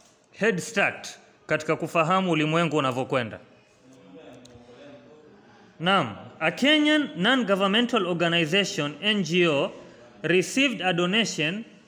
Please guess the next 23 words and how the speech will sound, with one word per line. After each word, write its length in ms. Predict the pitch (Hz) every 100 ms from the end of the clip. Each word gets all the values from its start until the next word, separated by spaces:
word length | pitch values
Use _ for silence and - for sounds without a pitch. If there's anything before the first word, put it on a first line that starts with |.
| -
of 260 | 160 - -
two 220 | 277 254
hundred 440 | 233 214 202 170
thousand 420 | 208 208 185 190
U 180 | 165 196
S 200 | 180 -
dollars. 580 | 170 143 113 95 - - _ _ - _ _ _ _ _ _ -
The 100 | 135
money 360 | 151 190 262 269
was 240 | 190 170
converted 600 | - 165 147 220 240 208 170
into 220 | 175 143
Kenya 380 | - 214 220 202
shillings 640 | - 226 233 247 - - - _ _
in 160 | 151 151
a 80 | 127
bank 400 | 143 226 262 262 - -
which 320 | 151 151 151 143
buys 340 | 202 254 208
and 160 | 190 175
sells 440 | - 220 233 196
foreign 560 | - - 208 220 220 214
currency 680 | 208 202 185 156 139 165